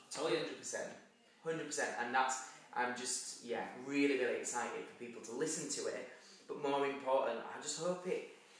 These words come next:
Speaker 2: it tells, gives people messages they need to hear. It might be a message they've heard a hundred times and they know it, but hearing it from a slightly different person
Speaker 1: Yeah.
Speaker 2: might just be the wake-up call they need to go, "Why am I not putting myself in that bracket? Why am I saying, 'Oh, it's all right for them, it's all right for them, blah, blah, blah'?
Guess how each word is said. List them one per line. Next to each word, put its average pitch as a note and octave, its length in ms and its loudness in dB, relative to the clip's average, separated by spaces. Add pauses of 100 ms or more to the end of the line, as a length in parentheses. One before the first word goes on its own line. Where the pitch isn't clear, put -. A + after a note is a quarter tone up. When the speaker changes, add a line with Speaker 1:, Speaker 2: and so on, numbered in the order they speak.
Speaker 2:
it D3 200 -4
tells, - 520 2
gives G3+ 160 0
people F#3+ 360 0
messages D#3+ 460 -4
they C#3+ 100 -2
need C#3+ 220 -2
to C#3+ 80 -2
hear. C3+ 260 0 (180)
It C#3+ 180 4
might D#3+ 220 4
be D#3 80 4
a D3+ 40 2
message D3 320 -2
they've C3 180 -4
heard B2+ 140 0
a - 120 -4
hundred B2 220 -6
times B2+ 440 -4
and A2+ 140 -4
they A#2 60 0
know C#3+ 200 0 (100)
it, G2 180 -4 (220)
but - 120 -4
hearing C#3+ 280 4
it C3+ 100 -2
from C3 120 -6
a B2 40 -2
slightly C3 280 2
different - 280 -8
person C3+ 600 2
Speaker 1:
Yeah. B2+ 80 -4 (520)
Speaker 2:
might D#3 320 2
just D3+ 160 -2
be D3 140 -2
the C3 80 0
wake-up C3 420 2
call A#2+ 160 0
they A#2 160 -4
need B2+ 140 -6
to - 100 -8
go, A#2+ 200 2
"Why D3+ 180 -2
am G3 140 2
I E3+ 180 0 (160)
not D3+ 220 -2
putting D3 160 -4
myself C3+ 500 -4
in B2+ 280 -6
that - 200 -6
bracket? A2+ 440 -8
Why B2+ 100 -6
am D3 140 -4
I C#3+ 60 -4
saying, A#2+ 320 -2 (200)
'Oh, - 40 2
it's - 140 0
all A2 100 4
right - 200 2
for B2 100 -6
them, A#2+ 200 0
it's A#2 140 -4
all B2 140 2
right A#2 140 0
for B2 100 -2
them, A#2 180 -2
blah, A#2+ 100 -4
blah, A#2+ 100 0
blah'? A#2+ 100 -4